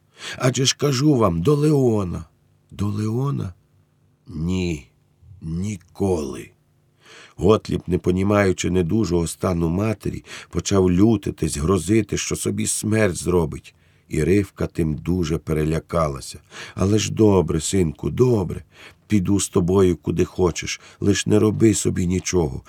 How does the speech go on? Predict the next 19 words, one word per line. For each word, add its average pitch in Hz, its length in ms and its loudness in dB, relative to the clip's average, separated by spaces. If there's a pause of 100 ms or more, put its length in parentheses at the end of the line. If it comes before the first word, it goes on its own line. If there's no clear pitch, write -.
(160)
Прошу 101 440 0
тя, 95 180 -2
будь 127 240 -4
супокійний. 80 920 -2 (280)
Все 123 420 4
зроблю 98 480 0
для 90 200 0
тебе, 80 380 0
лиш 90 260 0
будь 107 360 -2
спокійний». - 840 -6 (1120)
І 95 100 0
тремтячими 101 760 0
руками 101 540 2
вона 85 280 0
почала 90 440 0
вбиратися 87 720 0
до 76 180 0
виходу, 82 580 -2